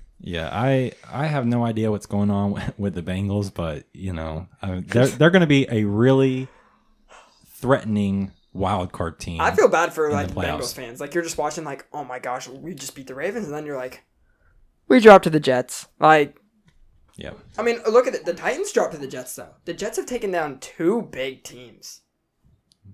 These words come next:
Speaker 1: Hey.
Speaker 2: Kinda crazy. And they have nobody. I couldn't let, I, no, no stars, personally, in my opinion. So.
Speaker 1: Yeah. Um, the Saints beat the Bucks thirty-six twenty-seven.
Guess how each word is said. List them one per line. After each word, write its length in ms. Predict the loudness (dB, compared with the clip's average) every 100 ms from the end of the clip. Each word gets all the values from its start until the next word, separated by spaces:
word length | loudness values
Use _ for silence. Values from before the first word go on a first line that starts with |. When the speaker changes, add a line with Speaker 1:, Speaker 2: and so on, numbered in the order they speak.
| _ _ _ _ _ _ _ _ _ _ _ _
Speaker 1:
Hey. 200 | -14 -14 _
Speaker 2:
Kinda 200 | -16 -16
crazy. 420 | -4 -4 -2 -6 -12 _ _ _ _ _
And 140 | -4 0
they 40 |
have 160 | 0 0
nobody. 440 | 0 -2 -6 -18 _ _
I 60 | -8
couldn't 220 | -8 -6
let, 160 | -10 -10
I, 140 | -16 -18 _
no, 460 | -16 -6 -4 -6 -10
no 140 | -14
stars, 360 | -14 -14 -20 -20
personally, 400 | -20 -20 -20 -20
in 60 | -20
my 100 | -20
opinion. 380 | -20 -20 -20 _ _ -20
So. 160 | -20 -20 -20 _
Speaker 1:
Yeah. 200 | -12 -12 -14 _ _ _ _ _ _
Um, 600 | -6 -2 0 -2 -4 -6 -10 _ _ _ -20 -10
the 80 | -6
Saints 300 | -2 -2 -4
beat 220 | -6 -6
the 60 | -2
Bucks 400 | 0 0 -4 -4
thirty-six 480 | -2 0 -4 -8
twenty-seven. 800 | -6 -4 -2 -2 -2 -2 -2 -4